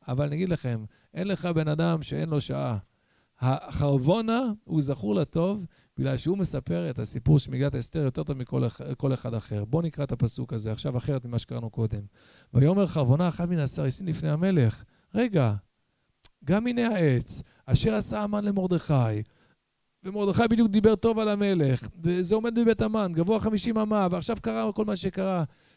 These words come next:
זאת אומרת, מה הבריק לו? הבריק לו המב-, המבט האמוני הגדול. חרבונה הוא הראשון שאנחנו יודעים שהצליח לראות את התמונה הגדולה.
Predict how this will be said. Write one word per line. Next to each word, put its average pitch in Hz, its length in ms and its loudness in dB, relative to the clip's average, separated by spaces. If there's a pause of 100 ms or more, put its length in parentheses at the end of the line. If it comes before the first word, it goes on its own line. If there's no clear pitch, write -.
זאת 135 220 0
אומרת, 180 440 2
מה 185 160 2
הבריק 170 460 2
לו? 175 300 4 (460)
הבריק 127 420 4
לו 185 140 2
המב-, 123 440 -4
המבט 123 540 0
האמוני 143 440 0
הגדול. 120 540 0 (400)
חרבונה 190 440 2
הוא 202 100 0
הראשון 180 380 -2
שאנחנו 170 380 -6
יודעים 160 480 -4 (280)
שהצליח 170 1080 -2 (100)
לראות 147 360 -2
את 156 80 -2
התמונה 131 420 -2
הגדולה. 120 480 0